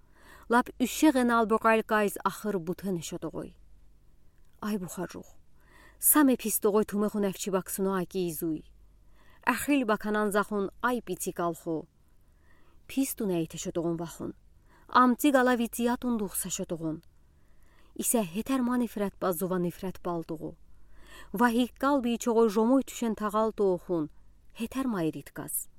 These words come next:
Շոտողո սայջենի ֆրետ բեզես բաքսազու։ Դüşմեն խոնը շորող բեզի։ Այ բուխաճուղ, բեզուկե բոշ բեղի շոտո ակա։ Զա խախալախ ունջու ակեստի բեզ փին նեպատի տեֆկալա ֆիքիր խո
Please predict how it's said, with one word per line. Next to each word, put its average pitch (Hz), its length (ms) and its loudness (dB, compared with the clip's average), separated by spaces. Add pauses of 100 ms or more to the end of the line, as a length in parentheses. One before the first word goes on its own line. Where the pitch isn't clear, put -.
(600)
Շոտողո 233 420 0
սայջենի 208 480 0
ֆրետ - 320 -6
բեզես 190 320 -2
բաքսազու։ - 500 -10 (760)
Դüşմեն 190 580 -6
խոնը 208 240 -4
շորող 160 280 -10
բեզի։ 170 320 -8 (1120)
Այ 214 220 -2
բուխաճուղ, 170 540 -10 (640)
բեզուկե 262 500 6
բոշ 254 260 0
բեղի 220 260 0
շոտո 208 300 -4 (120)
ակա։ 196 320 -8 (960)
Զա 285 200 4
խախալախ 269 520 2
ունջու 254 280 2
ակեստի 233 480 0
բեզ 220 280 2
փին 240 320 0
նեպատի 220 400 -2
տեֆկալա 220 440 0
ֆիքիր 202 320 -4
խո 208 200 -2